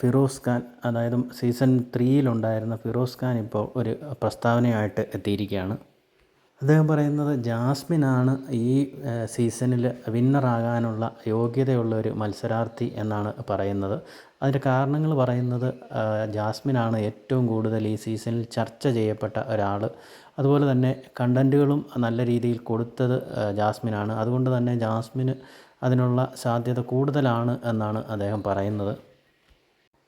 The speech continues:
പിന്നെ അദ്ദേഹം പറയുന്നത് ഒരു മത്സരാർത്ഥി എങ്ങനെ ആകരുത് എന്നതിന് ഉത്തമ ഉദാഹരണം കൂടിയാണ് ജാസ്മിൻ.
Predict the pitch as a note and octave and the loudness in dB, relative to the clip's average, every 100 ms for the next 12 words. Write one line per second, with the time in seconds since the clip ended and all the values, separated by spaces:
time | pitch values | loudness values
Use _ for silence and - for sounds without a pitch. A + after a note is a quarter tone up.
0 | - C3 D3 D3 D#3 D3+ C#3+ C#3+ C#3+ C#3 | -2 2 2 4 4 4 2 2 2 0
1 | C#3+ C#3+ B2 C3+ B2+ A#2 - C#3 C#3+ C3+ | 0 0 0 2 2 0 -2 -2 0 0
2 | - D3 B2+ A#2+ B2+ C3+ A#2 A#2 C3 C#3+ | 0 2 2 2 2 2 0 0 0 4
3 | D3 C3 B2 C3 C3 - A#2 A#2+ B2 A#2+ | 4 4 2 0 -2 -4 -2 0 0 0
4 | B2 - G#2+ - B2+ B2 A2+ A#2 A#2+ B2 | -2 -6 -8 0 2 4 4 4 4 4
5 | B2 B2+ B2 B2+ A#2+ A2 A2 G#2+ G2+ G2+ | 2 0 2 2 2 0 -2 -2 -2 -4
6 | - | -4